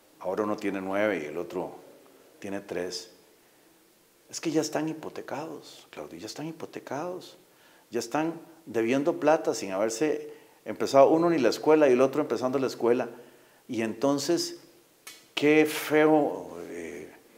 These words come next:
admitirles en algún momento, "No, yo no hice nada cuando vi ese problema en el país, yo no hice nada cuando se podía decir algo". No sé cuánto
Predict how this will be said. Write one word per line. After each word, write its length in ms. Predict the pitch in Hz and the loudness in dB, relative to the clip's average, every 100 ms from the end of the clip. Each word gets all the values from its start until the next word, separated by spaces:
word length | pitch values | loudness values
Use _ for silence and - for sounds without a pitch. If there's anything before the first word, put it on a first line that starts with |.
| - - | -18 -2
admitirles 560 | 123 123 123 135 147 139 | 0 0 0 2 2 2
en 60 | |
algún 180 | 123 123 | 0 2
momento, 260 | 135 131 139 | 2 2 2
"No, 80 | 156 | 4
yo 140 | 139 | 6
no 100 | 143 | 4
hice 180 | 139 151 | 2 2
nada 320 | 123 120 117 | 2 2 0
cuando 280 | 92 87 87 | -4 -4 -4
vi 440 | 92 113 110 - - _ _ - | -2 -4 -6 -16 -20 _ _ -10
ese 600 | 107 - 113 101 80 - - _ - | -8 -4 -2 -2 -4 -12 -20 _ -6
problema 400 | 101 92 92 101 | -4 -2 -2 -2
en 60 | |
el 80 | 98 | -4
país, 280 | 95 85 90 | -4 -6 -2
yo 100 | 120 | 0
no 60 | 139 | 0
hice 180 | 135 143 | 0 2
nada 280 | 113 113 | 4 2
cuando 220 | 110 90 82 | 0 -6 -6
se 120 | 90 | -10
podía 320 | 87 87 92 | -8 -6 -6
decir 300 | 87 - 90 | -6 -10 -8
algo". 240 | 73 73 - _ - - - - | -8 -8 -16 _ -20 -20 -20 -8
No 180 | 117 131 | -2 -2
sé 480 | 131 127 135 - - - - _ - | 2 2 2 -4 -18 -20 -20 _ -6
cuánto 800 | 104 107 107 - 127 98 - | 0 0 0 0 2 2 0